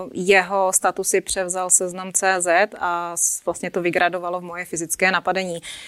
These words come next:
Já jsem na pana Cempra podala žalobu a podle posledních informací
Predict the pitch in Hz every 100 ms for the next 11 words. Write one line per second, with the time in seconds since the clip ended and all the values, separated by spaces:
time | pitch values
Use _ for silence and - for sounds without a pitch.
0 | - 175 220 208 214 208 - 208 208 202
1 | 202 202 214 196 190 190 202 202 180 185
2 | 180 - 180 190 190 175 190 185 190 180
3 | 202 185 180 - 190 185